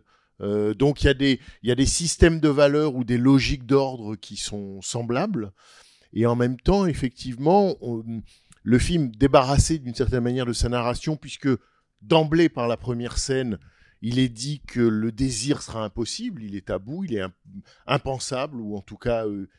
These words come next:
inaccom-, impossible à accomplir. Euh, c'est ça qui, effectivement, peut-être libère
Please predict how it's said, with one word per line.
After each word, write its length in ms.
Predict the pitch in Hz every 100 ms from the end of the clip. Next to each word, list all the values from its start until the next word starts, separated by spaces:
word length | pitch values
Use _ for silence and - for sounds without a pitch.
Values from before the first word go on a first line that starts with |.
| _
inaccom-, 400 | 110 127 123 127 - 107 - -
impossible 520 | 131 160 - 165 127
à 40 |
accomplir. 640 | 113 - 117 127 160 170 90 _ _ _ _ -
Euh, 580 | 104 107 110 107 107 110
c'est 180 | - -
ça 180 | 175
qui, 200 | 170 -
effectivement, 540 | 120 131 113 131 120 160
peut-être 380 | 156 - 131 135
libère 600 | 147 139 156 151 120